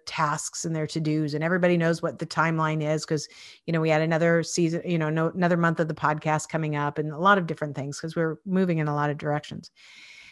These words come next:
And so I always would end the meeting saying, "Who, you know, each, every, everyone go through, tell us, you know, some things that you're working on and what you need from anybody else on the team over the next couple weeks."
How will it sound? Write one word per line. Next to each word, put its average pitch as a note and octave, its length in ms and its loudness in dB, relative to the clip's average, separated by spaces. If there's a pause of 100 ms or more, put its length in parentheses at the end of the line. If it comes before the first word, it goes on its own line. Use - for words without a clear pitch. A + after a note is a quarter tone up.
(140)
And F#3+ 120 2
so G3 360 6
I F#3 140 4
always G#3 440 6
would F3+ 140 0
end G3+ 320 2
the F3+ 100 -2
meeting G3+ 380 2
saying, E3 480 0
"Who, B3+ 480 2
you G#3+ 120 2
know, F#3 160 0
each, A3+ 220 -2
every, A3+ 300 4 (120)
everyone A3 380 2
go G#3+ 140 6
through, F#3 460 -2 (220)
tell F3+ 200 2
us, - 180 -6
you A3+ 120 2
know, F#3+ 180 0
some G3 240 -4
things G3+ 220 2
that G#3 80 2
you're G#3 140 4
working F#3 340 2
on E3+ 220 0 (120)
and F#3+ 280 -2
what G3 200 4
you G#3+ 120 2
need G3 320 0
from G3 200 -4
anybody E3+ 480 -2
else D#3 240 -4
on E3+ 120 -2
the F3+ 80 -2
team G#3+ 500 -2 (380)
over F#3 200 0
the F#3 100 0
next E3 320 -2
couple - 260 -2
weeks." F4 440 -6